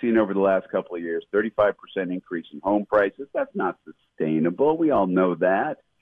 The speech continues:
The question here is, is the market gonna sag or sink back? And on that front, again, there's very little evidence to suggest that. The market is chock full of equity, three times as much equity, twenty-eight trillion dollars compared to where it was a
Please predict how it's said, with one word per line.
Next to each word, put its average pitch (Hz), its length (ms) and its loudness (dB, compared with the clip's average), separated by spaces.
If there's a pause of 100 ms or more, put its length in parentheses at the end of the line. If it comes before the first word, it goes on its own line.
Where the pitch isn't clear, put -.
(340)
The 131 80 -4
question 160 500 0
here 117 320 4
is, 104 220 0
is 110 200 -2
the 107 80 2
market 101 400 0
gonna 92 200 -2 (100)
sag 92 400 2
or 85 100 -8 (100)
sink 85 220 -12
back? 131 380 -4
And 92 100 -6
on 90 120 -4
that 107 260 -4
front, 98 220 0
again, 92 240 -4 (120)
there's 95 220 -4
very 90 200 0
little 87 260 0
evidence 85 280 -4
to - 60 -20 (100)
suggest - 380 0
that. 71 220 -4 (420)
The 113 80 2
market 123 420 2
is 92 100 -6 (460)
chock 139 320 -4
full 117 200 -4
of 95 80 -4
equity, 92 560 -4
three 127 160 -4
times 120 440 -2
as 104 60 -6
much 101 200 -2
equity, 92 340 -2
twenty-eight 123 480 2
trillion 104 360 2
dollars 90 420 2
compared 95 320 -2
to - 20 -16
where 90 160 2
it 92 80 2
was 85 280 0
a 82 60 -8